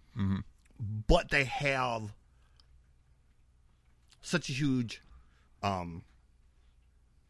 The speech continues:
Speaker 2: what do I wanna say? They have such a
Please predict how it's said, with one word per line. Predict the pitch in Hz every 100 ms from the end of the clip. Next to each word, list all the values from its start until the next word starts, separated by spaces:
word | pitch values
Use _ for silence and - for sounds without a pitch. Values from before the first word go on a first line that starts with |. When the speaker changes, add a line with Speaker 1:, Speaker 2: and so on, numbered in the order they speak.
| - - - - - -
Speaker 2:
what | 104
do |
I |
wanna | 95
say? | 92 95 - - - - - 113
They | 160
have | 165 151
such | - 147
a | 117 95